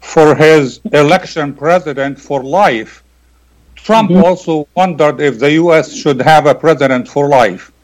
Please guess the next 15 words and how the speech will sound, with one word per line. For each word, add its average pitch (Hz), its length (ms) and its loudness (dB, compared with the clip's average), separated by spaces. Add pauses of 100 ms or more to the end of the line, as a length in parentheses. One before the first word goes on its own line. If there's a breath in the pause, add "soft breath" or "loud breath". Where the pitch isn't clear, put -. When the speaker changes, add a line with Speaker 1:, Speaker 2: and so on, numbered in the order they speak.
(500)
Speaker 1:
What 220 220 2
does 214 320 2
that 170 280 2
Speaker 2:
Yes, 269 120 4
Speaker 1:
tell 156 140 2
Speaker 2:
sir. - 80 4
Speaker 1:
you? 104 320 -6
And 147 140 2
I 151 120 4
have 165 280 2
only 185 320 -2
a 147 100 2
limited 156 460 -4
time. 104 420 -2 (460)
Speaker 2:
<laughs> 131 140 -8